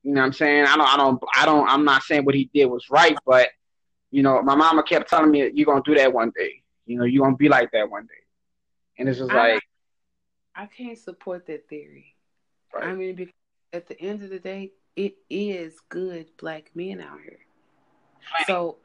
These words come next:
Speaker 2: support what was said. I can't say that's a fact, but at the end of the day, you know as a man that there's some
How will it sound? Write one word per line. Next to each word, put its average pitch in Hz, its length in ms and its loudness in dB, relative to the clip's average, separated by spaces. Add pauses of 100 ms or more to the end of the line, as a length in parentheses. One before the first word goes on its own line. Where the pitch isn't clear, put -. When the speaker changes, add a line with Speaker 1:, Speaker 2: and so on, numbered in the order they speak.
(720)
Speaker 2:
support 208 600 -10 (320)
what 165 520 -14 (120)
was 156 220 -14
said. 175 500 -8
I 165 100 -10
can't 180 380 -12
say 180 540 -12 (280)
that's 160 240 -14
a 151 80 -12
fact, 208 340 -8
but - 140 -8
at 180 100 -10
the 156 80 -12
end 220 140 -8
of 214 80 -8
the 202 60 -12
day, 220 160 -4
you 226 320 -2
know 247 180 -4
as 220 260 -10
a 208 60 -14
man 262 480 -14
that 170 180 -14
there's 170 240 -12
some 170 280 -16